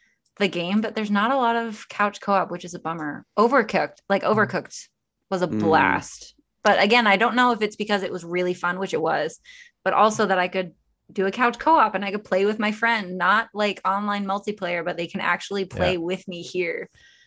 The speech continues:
Speaker 1: I feel like Switch tries to do that a lot 'cause, like, I play a lot of, like, Mario Party and stuff, but
Speaker 2: Yeah, we went to the wasd, um, which is, like, the, uh, a kind of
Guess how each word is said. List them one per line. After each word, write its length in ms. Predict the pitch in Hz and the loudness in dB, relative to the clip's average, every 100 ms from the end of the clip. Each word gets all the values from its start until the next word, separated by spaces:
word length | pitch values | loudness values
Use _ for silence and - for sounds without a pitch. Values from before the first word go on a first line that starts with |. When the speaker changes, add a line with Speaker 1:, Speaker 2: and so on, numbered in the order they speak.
| _ _ _ - | _ _ _ -2
Speaker 1:
I 80 | |
feel 160 | 214 277 | 4 6
like 120 | 247 | 6
Switch 600 | - - 165 - - - _ _ _ | 2 -2 -2 -2 -8 -12 _ _ _
tries 400 | - 156 156 - | -4 -2 -2 -8
to 80 | 143 | -10
do 120 | 139 | -6
that 180 | 151 - | -4 -4
a 40 | 156 | -4
lot 340 | 147 - - | -4 -6 -10
'cause, 140 | - 165 | -12 -8
like, 140 | 160 | -6
I 60 | - | -6
play 160 | 185 | -4
a 80 | 175 | -2
lot 160 | 151 151 | -2 -4
of, 80 | 156 | -6
like, 140 | 175 | -8
Mario 300 | 139 - 156 | -6 -6 -8
Party 340 | 156 160 156 | -6 -6 -6
and 100 | 160 | -10
stuff, 320 | - 160 160 - | -8 -6 -6 -8
but 160 | - - _ _ _ | -14 -14 _ _ _
Speaker 2:
Yeah, 180 | 107 95 | 0 4
we 140 | 165 | 4
went 200 | 233 220 | 4 0
to 140 | - 160 | 2 4
the 320 | 127 120 107 | 4 4 4
wasd, 600 | 107 110 117 117 - - _ - | 6 6 4 0 -10 -20 _ 0
um, 800 | 120 117 117 117 117 113 113 110 | 4 4 4 4 4 2 0 -2
which 140 | 113 | -2
is, 60 | 107 | 0
like, 160 | 101 107 | 2 4
the, 100 | 107 | 4
uh, 60 | |
a 320 | 101 98 101 87 | 6 4 2 2
kind 160 | 107 95 | 2 2
of 120 | 90 | 0